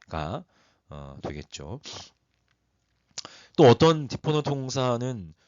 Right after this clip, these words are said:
중간태형과 수동태형을 겸하여 가지고 있기도 하는데 기노마이의 단순 과거는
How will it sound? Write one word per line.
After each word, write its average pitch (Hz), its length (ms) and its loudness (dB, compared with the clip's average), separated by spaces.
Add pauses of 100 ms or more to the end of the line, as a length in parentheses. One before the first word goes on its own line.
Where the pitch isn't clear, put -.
중간태형과 127 1400 -4 (320)
수동태형을 143 800 -4
겸하여 123 440 -4
가지고 98 360 -6
있기도 80 300 -14
하는데 82 440 -16 (800)
기노마이의 135 760 0
단순 104 440 -8
과거는 104 600 -8